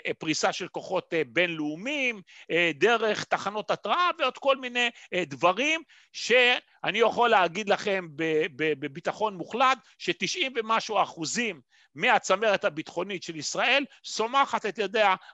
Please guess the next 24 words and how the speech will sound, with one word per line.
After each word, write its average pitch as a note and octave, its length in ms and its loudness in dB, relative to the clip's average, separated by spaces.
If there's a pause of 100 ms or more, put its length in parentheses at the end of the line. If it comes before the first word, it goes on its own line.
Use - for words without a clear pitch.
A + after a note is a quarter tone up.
על, G#3 320 4
סומכת A#3 340 0
את F#3+ 120 -4
ידיה F3 380 4 (100)
על F3+ 200 2
ה-, E3+ 120 2 (100)
אה, D#3+ 240 -4
אה, D3+ 220 -4 (100)
פתרונות D3 520 -8
הללו. F#2+ 440 -8 (760)
לגבי F#3 380 6
ירושלים, A#3 720 4
אנחנו F#3 280 -2
יכולים G#3 360 -4
לראות G3+ 340 -4
כאן F#3+ 400 0 (160)
גם A#3 340 4
את G3+ 140 -4
ההצעות G3 500 0
של F3 140 -8
שני E3 240 -10
הצדדים. D#3+ 600 -6 (580)
מצד C4 460 2
ימין, A3 440 -6